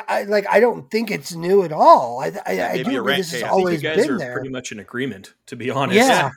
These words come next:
Speaker 2: <laughs>
Speaker 1: yeah,
Speaker 2: Then,
Speaker 1: like,
Speaker 2: then
Speaker 1: I,
Speaker 2: maybe I just completely fucking misheard you. So never
Speaker 1: yeah,
Speaker 2: mind.
Speaker 1: I, I wasn't trying to say this was new. The, the, the point that I was, I was bringing up is that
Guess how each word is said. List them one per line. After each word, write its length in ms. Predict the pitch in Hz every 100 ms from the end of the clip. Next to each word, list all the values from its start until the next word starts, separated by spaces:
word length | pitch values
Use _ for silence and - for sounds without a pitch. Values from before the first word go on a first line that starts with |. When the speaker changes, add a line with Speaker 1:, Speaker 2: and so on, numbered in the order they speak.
| -
Speaker 2:
<laughs> 160 | - -
Speaker 1:
yeah, 340 | 202 294 233
Speaker 2:
Then, 80 | 185
Speaker 1:
like, 220 | 202 196
Speaker 2:
then 200 | 214 202
Speaker 1:
I, 180 | 190 254
Speaker 2:
maybe 160 | - 190
I 140 | 220
just 220 | 202 170
completely 640 | - 151 - 160 185 196 165
fucking 340 | 170 151 139
misheard 400 | 127 120 110 85
you. 80 | 90
So 180 | - 127
never 360 | 139 175 175
Speaker 1:
yeah, 320 | 233 277 202
Speaker 2:
mind. 80 | 240 233
Speaker 1:
I, 220 | 208 220
I 20 |
wasn't 320 | 262 262 220
trying 260 | 175 240 262
to 80 | 196
say 160 | 208
this 240 | 202 185 160
was 260 | 165 156
new. 420 | 156 185 262 214 175
The, 200 | 175 165
the, 180 | 208 202
the 180 | 202 185
point 300 | - 247 226
that 120 | 196
I 60 |
was, 240 | 175 175 170
I 160 | 190
was 140 | 165 139
bringing 380 | 185 165 151 170
up 200 | 208 165
is 300 | 143 135 139
that 280 | 151 143